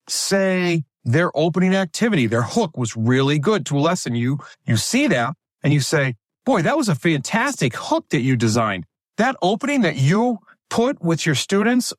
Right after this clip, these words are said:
to start that lesson, that was fantastic. What a great idea." So I've personalized that.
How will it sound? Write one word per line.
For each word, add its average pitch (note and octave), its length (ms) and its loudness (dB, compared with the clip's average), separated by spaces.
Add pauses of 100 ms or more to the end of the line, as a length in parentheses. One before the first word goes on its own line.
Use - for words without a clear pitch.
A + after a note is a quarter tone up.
(120)
to C3+ 140 2
start G3 380 -2
that E3+ 200 0
lesson, E3+ 500 0 (300)
that B3+ 140 2
was B3+ 140 0
fantastic. B3+ 680 0
What A3 100 2
a A3+ 40 0
great G3+ 280 0
idea." A3 460 -2 (400)
So E3+ 220 0
I've E3+ 180 -2
personalized G#3 600 0
that. A#3 240 0